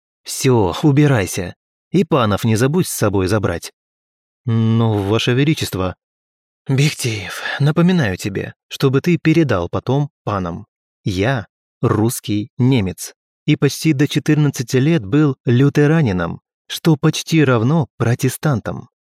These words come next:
Поэтому чисто православное милосердие, если оно в итоге прибыли или какой-то отдачи не принесёт,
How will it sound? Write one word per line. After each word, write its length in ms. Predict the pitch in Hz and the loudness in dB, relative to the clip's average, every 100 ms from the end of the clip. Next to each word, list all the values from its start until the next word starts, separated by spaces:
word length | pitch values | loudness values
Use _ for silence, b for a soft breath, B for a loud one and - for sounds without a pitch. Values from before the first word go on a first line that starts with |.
| _ _ | _ _
Поэтому 500 | 185 214 202 175 175 | -2 0 2 2 2
чисто 340 | - 233 - 196 | -2 -6 -4 -2
православное 760 | 180 170 170 131 110 101 104 | 0 0 2 2 2 0 0
милосердие, 720 | 107 110 - 214 147 98 95 95 _ _ - | 0 0 0 -2 0 0 0 -4 _ _ -2
если 320 | 135 139 139 | 0 2 2
оно 240 | 131 143 | 4 2
в 100 | 123 | 2
итоге 320 | 120 139 117 110 | 2 2 2 0
прибыли 460 | 135 151 110 104 | 2 2 4 2
или 260 | 104 131 123 | 2 2 2
какой-то 380 | 127 127 120 120 | 2 2 0 0
отдачи 540 | - 127 120 95 - | -2 -4 -2 -4 -2
не 120 | 95 | -4
принесёт, 560 | 92 92 95 - 165 | -2 -2 -4 -2 -4